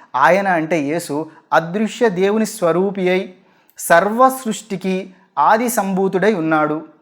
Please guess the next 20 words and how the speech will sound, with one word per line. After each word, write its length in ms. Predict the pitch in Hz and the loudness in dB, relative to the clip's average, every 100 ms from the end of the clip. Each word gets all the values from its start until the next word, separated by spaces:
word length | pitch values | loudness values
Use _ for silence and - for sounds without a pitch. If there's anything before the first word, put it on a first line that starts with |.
| _ 131 | _ 2
ఆది 300 | 151 220 226 | 4 4 0
సంభూతుడు 560 | 208 180 196 220 208 | -2 0 0 0 0
అంటే 240 | 214 202 208 | 0 0 -2
ఏంటి? 360 | 196 202 202 _ | -4 -8 -10 _
ఆది 380 | 139 180 208 190 | 4 4 4 0
అంటే 220 | 156 151 | 0 0
మొదట, 300 | 226 196 202 156 151 - _ | 0 0 -2 -2 -4 -10 _
సంభూతుడు 600 | - 175 208 247 254 247 | 0 2 4 2 2 2
అంటే 280 | 240 240 339 - _ | 2 0 -4 -8 _
సృష్టించబడినవాడు, 1200 | - 220 - 247 254 254 196 185 185 175 165 175 - - _ 147 | -8 -6 -4 0 2 2 2 0 4 4 4 -2 -10 -20 _ -2
మొదట 360 | 175 196 240 | 0 2 2
సృష్టించబడినవాడు 1120 | 269 220 - 226 226 226 185 180 175 165 160 180 | 0 -2 -8 -2 0 2 0 2 2 4 4 2
అని 140 | 220 | 0
అర్థం. 220 | 135 117 - _ _ _ 220 | -4 -8 -18 _ _ _ 0
మరి 140 | 240 | 2
యేసు 440 | 185 175 247 269 | 2 2 2 2
సృష్టించబడక 960 | 262 - 214 - 254 254 262 208 214 226 | -4 -6 -6 -4 0 2 2 4 4 4
ముందు 260 | 240 233 214 | 2 2 0
ఉన్నాడా 400 | 208 240 247 247 | 4 6 8 6
అంటే 480 | 220 214 196 214 | 4 0 -2 -2